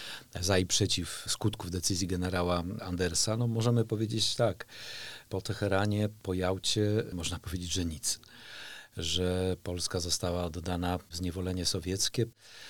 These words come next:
zainstalowana jakby sztuczna władza, która przybyła ze wschodu, a zatem, no,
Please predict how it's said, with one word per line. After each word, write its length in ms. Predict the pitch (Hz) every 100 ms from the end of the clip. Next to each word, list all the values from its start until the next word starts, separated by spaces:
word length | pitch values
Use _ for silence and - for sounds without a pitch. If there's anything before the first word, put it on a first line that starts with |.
| -
zainstalowana 800 | - 90 87 - 85 85 85 82
jakby 220 | 82 - -
sztuczna 600 | - 92 - 82 87 95 87
władza, 400 | 82 92 90 87
która 260 | 82 - 85
przybyła 460 | - 85 87 85 85 107
ze 160 | 80 90
wschodu, 460 | - - 85 87 - - - - -
a 140 | 101 92
zatem, 500 | 92 98 92 113 98
no, 180 | 95